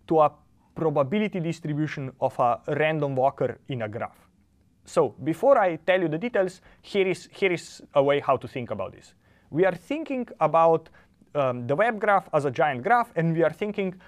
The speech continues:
about the, the, uh, the surfer. So a surfer is simply a person who is basically randomly surfing this graph, which means that a, a surfer comes to a given web pages, web page,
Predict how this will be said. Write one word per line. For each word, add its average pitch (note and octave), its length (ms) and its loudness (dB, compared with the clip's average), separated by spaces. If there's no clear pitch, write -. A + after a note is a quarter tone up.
about C#3+ 560 2
the, A#2 460 2
the, C3 200 2
uh, B2+ 460 -2
the B2 140 -6
surfer. - 480 -4
So D#3 240 2
a D3+ 40 4
surfer A#3+ 500 0
is E3 200 -2
simply F3+ 320 -4
a C3+ 40 2
person A3+ 480 -4
who F3 100 4
is D#3+ 80 2
basically F3 400 0
randomly F3+ 500 0
surfing D3+ 480 -2
this A#2 200 -6
graph, G#2 280 -8
which F3 260 -6
means G3+ 220 0
that D#3 200 -4
a, D#3 240 2
a - 80 -2
surfer F3 400 0
comes E3+ 280 -2
to D#3+ 100 2
a D#3 40 0
given D3 260 -2
web B3+ 220 -8
pages, G#3+ 520 -4
web A3 340 -2
page, G3 320 -6